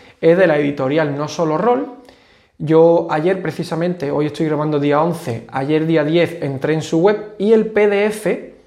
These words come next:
está gratuito. Es decir, si lo escucháis el día quince, que es cuando se emitirá,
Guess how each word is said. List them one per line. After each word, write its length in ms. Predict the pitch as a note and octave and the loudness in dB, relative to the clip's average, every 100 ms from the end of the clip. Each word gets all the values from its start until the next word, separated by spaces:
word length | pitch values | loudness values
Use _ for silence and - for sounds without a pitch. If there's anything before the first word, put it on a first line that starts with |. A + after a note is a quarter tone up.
| _ _ E3 | _ _ -6
está 320 | C#3 - F3 | -4 0 0
gratuito. 680 | G#3 F#3+ D3 E3+ - - - | 2 2 2 2 0 -6 -12
Es 100 | - | -8
decir, 260 | D3 - C#3 | -6 -4 -6
si 180 | - C#3+ | -4 -6
lo 80 | C3+ | -6
escucháis 380 | - B2+ D3 | -8 -6 -2
el 100 | D3+ | 0
día 220 | D3+ D3+ D3+ | 2 2 2
quince, 340 | F#3+ F#3 - | 0 -2 -4
que 80 | C#3+ | -8
es 60 | |
cuando 200 | C#3 D3 | -6 -6
se 140 | C#3+ D#3 | -4 -4
emitirá, 600 | D3+ C#3+ D#3 E3 - | -6 -4 0 0 0